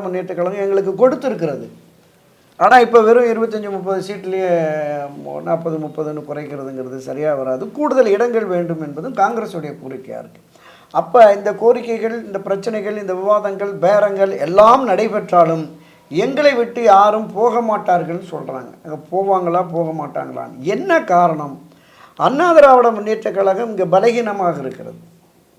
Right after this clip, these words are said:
திராவிட முன்னேற்ற கழகத்தை வீழ்த்தி ஆட்சி அதிகாரத்திற்கு வரக்கூடிய வெற்றியை அண்ணா தி மு க பெற முடியாது என்கிற அந்த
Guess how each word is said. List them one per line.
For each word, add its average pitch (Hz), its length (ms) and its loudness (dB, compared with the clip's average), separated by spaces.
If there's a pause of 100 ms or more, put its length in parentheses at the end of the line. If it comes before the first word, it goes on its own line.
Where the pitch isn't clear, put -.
(400)
திராவிட 220 400 6
முன்னேற்ற 240 440 0
கழகத்தை 214 420 2 (120)
வீழ்த்தி 196 360 -4 (280)
ஆட்சி 208 320 -4
அதிகாரத்திற்கு 196 880 -2
வரக்கூடிய 180 580 -2 (200)
வெற்றியை 247 460 4 (560)
அண்ணா 190 220 0
தி 175 200 -4
மு 170 160 -4 (120)
க 175 160 6 (480)
பெற 160 220 2
முடியாது 143 720 -4 (840)
என்கிற 247 520 4
அந்த 240 460 4